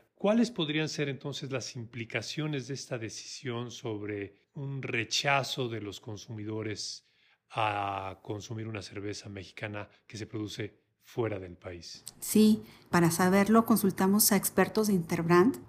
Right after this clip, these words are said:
Speaker 2: una firma especializada en valorar y monitorear marcas internacionales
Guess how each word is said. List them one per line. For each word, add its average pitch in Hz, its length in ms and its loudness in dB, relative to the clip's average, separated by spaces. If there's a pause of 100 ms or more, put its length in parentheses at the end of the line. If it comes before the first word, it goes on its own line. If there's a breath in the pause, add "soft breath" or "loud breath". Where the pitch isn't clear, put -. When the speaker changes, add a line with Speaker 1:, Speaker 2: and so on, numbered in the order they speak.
Speaker 2:
una 208 360 8
firma 214 240 6
especializada 185 720 2
en 202 120 8
valorar 175 440 8
y 196 60 10
monitorear 175 680 10
marcas 180 440 8
internacionales 170 920 6